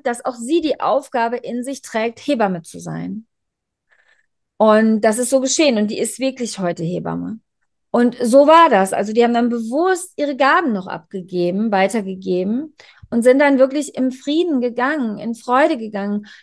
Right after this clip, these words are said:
Nana sagt, ihre Großeltern haben sich ihre schönste traditionelle Kleidung angezogen, haben mit der Familie noch gefrühstückt und, ähm,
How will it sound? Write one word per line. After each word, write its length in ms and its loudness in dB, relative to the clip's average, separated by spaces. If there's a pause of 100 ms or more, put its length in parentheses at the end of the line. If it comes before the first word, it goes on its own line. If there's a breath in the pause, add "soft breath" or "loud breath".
Nana 340 2
sagt, 360 0
ihre 160 -2
Großeltern 1000 -2
haben 300 -6
sich 280 -8
ihre 180 -6
schönste 600 2
traditionelle 800 -4
Kleidung 540 2
angezogen, 1120 -2 (360 loud breath)
haben 120 -2
mit 140 0
der 100 0
Familie 500 0
noch 220 -4
gefrühstückt 1160 -8 (720 loud breath)
und, 640 4 (100)
ähm, 520 2